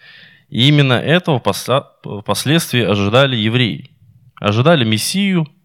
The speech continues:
избавление, свободу, новый мир. Они ожидали, э, некоторая часть людей, э,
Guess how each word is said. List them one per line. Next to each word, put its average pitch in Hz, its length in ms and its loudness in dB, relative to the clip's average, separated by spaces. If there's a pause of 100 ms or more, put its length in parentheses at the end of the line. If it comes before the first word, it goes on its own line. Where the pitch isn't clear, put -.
избавление, 127 920 0 (680)
свободу, 131 680 0 (880)
новый 147 640 0 (140)
мир. 98 340 -2 (2750)
Они 180 220 -2
ожидали, 156 580 0 (1120)
э, - 100 -16 (840)
некоторая 117 460 -6
часть - 240 -14
людей, 110 680 -6
э, 104 200 -8